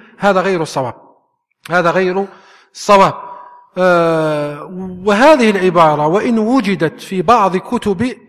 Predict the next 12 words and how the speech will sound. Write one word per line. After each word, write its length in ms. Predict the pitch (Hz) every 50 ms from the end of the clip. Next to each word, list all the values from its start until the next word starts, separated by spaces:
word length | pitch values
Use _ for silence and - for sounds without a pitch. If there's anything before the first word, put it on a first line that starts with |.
| -
أئمة 360 | 180 - 220 214 208 202 185 185
السنة 520 | 208 - - - 196 185 165 160 156 143 - - - _ - _ _ _ _ _ _ _ _ -
كابن 220 | - 180 165 180
القيم 420 | 185 175 - - 196 190 175 170 175
رحمه 280 | 185 170 180 180 170
الله 140 | 165 170 180
عز 240 | 170 165 151 147 170
وجل، 240 | 185 180 180 247 214
فلا 320 | - - 220 214 220 220
يعني 640 | 214 214 247 226 190 196 196 220 247 254 247 226 220 - - _ _ _ -
تجويز 460 | - 208 170 156 202 226 233 214 180 214
استعمالها، 720 | 220 220 - - 208 165 160 170 170 160 147 139 - -